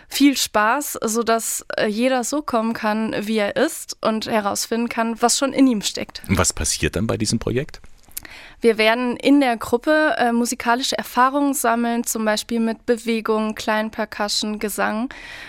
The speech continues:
Speaker 1: Ähm, aber es kann für jeden was dabei sein. Das heißt, wenn Sie eine dieser Komponenten nicht so mögen, machen Sie sich keine Sorgen, es kommen noch andere mit
Speaker 2: Hm.
Speaker 1: hinein. Dann, äh, kommen wir im Prozess dazu, dass wir gemeinsam Lieder schreiben,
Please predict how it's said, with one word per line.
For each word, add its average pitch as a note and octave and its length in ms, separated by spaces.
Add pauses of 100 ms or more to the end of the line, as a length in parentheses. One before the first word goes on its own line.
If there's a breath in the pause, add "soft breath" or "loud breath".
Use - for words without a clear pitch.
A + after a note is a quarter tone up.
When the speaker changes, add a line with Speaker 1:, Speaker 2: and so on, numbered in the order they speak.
(160 loud breath)
Speaker 1:
Ähm, G#3+ 280
aber A3+ 200
es - 120
kann A#3 180
für A3+ 120
jeden B3+ 360
was A3 180
dabei G#3 400
sein. A3 240
Das G#3+ 160
heißt, G#3+ 220
wenn G#3+ 140
Sie A3 160
eine A#3+ 260
dieser G#3+ 260
Komponenten A3 640
nicht D4 220
so A3+ 120
mögen, A3+ 340
machen G#3+ 240
Sie G3+ 80
sich G3 200
keine A3+ 280
Sorgen, G3+ 320
es - 140
kommen G3+ 240
noch G3 180 (140)
andere A#3 340
mit A3+ 160
Speaker 2:
Hm. - 80
Speaker 1:
hinein. A#3 320 (840 loud breath)
Dann, A#3 340
äh, A#3 380
kommen B3 360
wir A#3 300
im B3+ 140
Prozess A#3+ 520
dazu, A3+ 420
dass A3+ 220
wir A#3+ 60
gemeinsam G#3+ 800
Lieder G#3 640
schreiben, G3+ 640